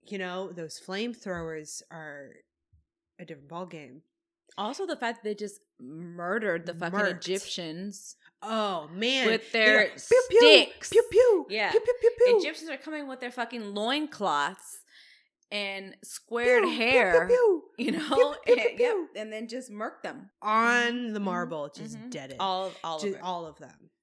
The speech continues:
Speaker 1: All of them.
Speaker 2: Yeah.
Speaker 1: And it was almost comedic, but not, because it was a lot of murder.
Speaker 2: It's a reminder of, like, colonizers and the natives.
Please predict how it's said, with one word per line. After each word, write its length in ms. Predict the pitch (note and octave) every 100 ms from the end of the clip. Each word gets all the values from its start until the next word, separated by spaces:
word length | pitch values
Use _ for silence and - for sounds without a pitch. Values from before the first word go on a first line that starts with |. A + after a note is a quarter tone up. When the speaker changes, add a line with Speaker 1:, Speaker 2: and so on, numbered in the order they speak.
| _
Speaker 1:
All 200 | F#3+ G3
of 120 | F#3+ E3
them. 160 | C#3+ -
Speaker 2:
Yeah. 120 | D#3 - -
Speaker 1:
And 120 | A3
it 120 | A#3+
was 480 | A#3+ B3+ A#3 - - - _ _ _ -
almost 520 | A#3+ C#4+ E4+ E4 -
comedic, 480 | D4+ D#4 D#4+ E4 D4+
but 220 | F#3+ -
not, 720 | E3+ E3+ F#3 F3+ D3 C3+ - - _ _ _ _ - E3+
because 540 | G#3+ G#3 - G#3+ F#3
it 100 | G#3
was 180 | G#3+ A3
a 60 | G3
lot 400 | D#3+ D3+ E3+ A3
of 260 | A#3 D#3+
murder. 500 | D#3 G3+ G3+ C#3 C#3 _
Speaker 2:
It's 200 | G#3+ C4
a 60 | C4
reminder 720 | C4 A3 F3+ G3+ A#3 A#3 F#3+
of, 260 | E3+ E3
like, 240 | E3 D#3 -
colonizers 800 | - D3 D#3 D#3+ D3 D#3+ D#3+ D#3+
and 100 | D#3+
the 60 |
natives. 800 | D#3 C#3+ D3 D#3 F#3+ G#3+ - -